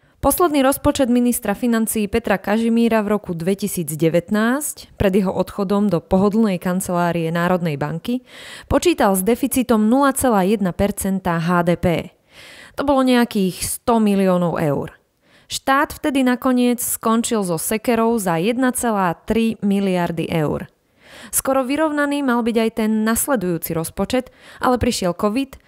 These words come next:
a z plánovaného deficitu nula celých päť percenta bolo zrazu desať percent H D P. Mohlo by sa zdať, že za tak veľkú sekeru môžu práve supernákladné covidové opatrenia,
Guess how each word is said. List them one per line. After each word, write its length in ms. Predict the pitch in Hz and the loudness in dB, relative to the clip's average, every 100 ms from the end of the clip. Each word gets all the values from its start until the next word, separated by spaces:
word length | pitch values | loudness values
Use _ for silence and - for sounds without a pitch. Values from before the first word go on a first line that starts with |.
| - - | -20 -6
a 20 | 214 | -4
z 40 | - | 0
plánovaného 580 | 277 277 269 269 262 220 | 0 2 2 2 2 2
deficitu 560 | 220 226 240 233 - 190 | 0 -2 -2 -4 -2 0
nula 240 | 220 233 | 2 2
celých 420 | 226 208 185 160 - | 0 -2 -4 -6 -2
päť 240 | 240 - | -2 2
percenta 640 | 190 208 247 240 247 269 247 | 0 0 0 0 0 -2 0
bolo 260 | 233 254 | 2 4
zrazu 460 | 226 233 226 214 208 | 4 2 2 2 -2
desať 560 | 185 240 - - - | 0 0 0 -4 -6
percent 560 | - 180 185 - 175 175 | -2 -2 -2 -4 -4 -2
H 100 | 165 165 165 | 0 0 2
D 140 | 160 | 0
P. 320 | - 147 - - _ _ _ _ _ _ - | 0 -4 -6 -16 _ _ _ _ _ _ -4
Mohlo 240 | 262 320 311 | 0 2 0
by 100 | 320 | 0
sa 140 | 285 | 0
zdať, 400 | 214 233 240 233 | 0 0 0 0
že 160 | 226 202 | 0 0
za 80 | |
tak 320 | 180 - 294 285 | -2 -2 -2 0
veľkú 320 | 285 277 214 | -2 -2 -2
sekeru 380 | 214 208 226 254 | -2 -2 0 2
môžu 400 | 247 220 220 220 | 2 2 0 0
práve 320 | 214 208 190 | 0 2 0
supernákladné 1040 | - 269 - 240 226 220 - 214 202 196 | -2 -2 0 2 2 0 -2 -2 0 -2
covidové 480 | 185 226 208 214 202 | 0 0 0 0 0
opatrenia, 720 | - 175 165 - 185 208 254 | 0 -2 -4 -4 -4 -2 -2